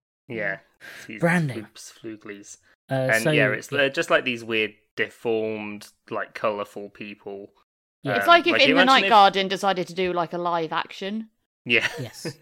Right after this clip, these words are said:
Speaker 1: <laughs>
Speaker 3: Which is, like, a kid's show.
Speaker 2: Yeah.
Speaker 3: In there, like, the Floops thingy. It's a kid's show. Junie watches it. That's how, like, you get introduced to Floop.
Speaker 2: Yeah.
Speaker 1: Yeah.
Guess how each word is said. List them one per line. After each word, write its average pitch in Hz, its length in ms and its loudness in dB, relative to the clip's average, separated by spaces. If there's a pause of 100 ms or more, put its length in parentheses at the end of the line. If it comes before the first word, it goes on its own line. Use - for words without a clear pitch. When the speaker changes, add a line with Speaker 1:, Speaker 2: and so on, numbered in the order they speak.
(140)
Speaker 1:
<laughs> - 180 -20
Speaker 3:
Which 151 240 -4
is, 143 220 0
like, 131 240 -4 (280)
a 135 100 -4
kid's 131 360 -6
show. 110 380 -12 (640)
Speaker 2:
Yeah. - 140 -18 (260)
Speaker 3:
In 127 140 -2
there, 117 100 -4
like, 107 400 -8
the 123 180 0
Floops - 640 -6 (680)
thingy. 117 340 -6 (440)
It's 139 140 -6
a - 20 -20
kid's 143 240 2
show. 120 460 -4 (120)
Junie 123 280 0
watches 120 420 -6
it. 107 220 -8 (160)
That's 131 320 -10
how, 123 220 -4
like, 120 260 -4
you 123 160 -8
get 135 180 -4
introduced 131 540 -6
to 151 280 -4
Floop. 170 280 -6 (500)
Speaker 2:
Yeah. 156 220 -12
Speaker 1:
Yeah. 104 220 -4